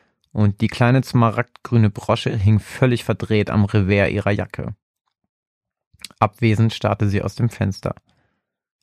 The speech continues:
Als Hannah sie fragte, ob es ihr gut gehe, drehte sie langsam den Kopf und schaute Hannah durch den Rückspiegel an. Dann flüsterte sie langsam:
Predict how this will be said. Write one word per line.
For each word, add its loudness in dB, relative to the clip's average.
Als -2
Hannah 4
sie 2
fragte, 0
ob -2
es -18
ihr 0
gut -4
gehe, 0
drehte -2
sie 0
langsam 2
den 2
Kopf -2
und 0
schaute 0
Hannah 4
durch 2
den 2
Rückspiegel -4
an. -4
Dann 2
flüsterte -4
sie -4
langsam: 0